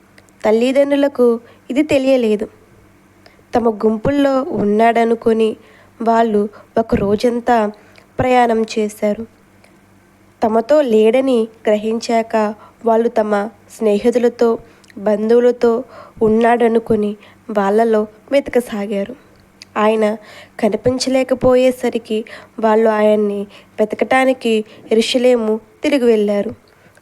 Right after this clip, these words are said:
మూడు రోజులు వెతికాక ఆయన వాళ్లకు మందిరంలో కూర్చుని వాళ్ళు చెప్పినవి వింటూ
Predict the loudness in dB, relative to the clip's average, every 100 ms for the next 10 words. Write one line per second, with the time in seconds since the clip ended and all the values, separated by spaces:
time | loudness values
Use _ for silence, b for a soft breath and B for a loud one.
0 | 0 2 4 4 4 2 2 0 -2 -2
1 | -4 -6 -6 -2 -2 -2 b b b b
2 | 0 2 2 0 -2 -8 -12 -4 0 0
3 | -2 -6 -12 -4 -2 2 2 2 0 -2
4 | -2 0 -2 -2 -2 0 0 -4 -12 b
5 | b b -8 -2 0 2 0 -4 -8 -4
6 | -4 -2 -2 0 0 0 -2 0 0 0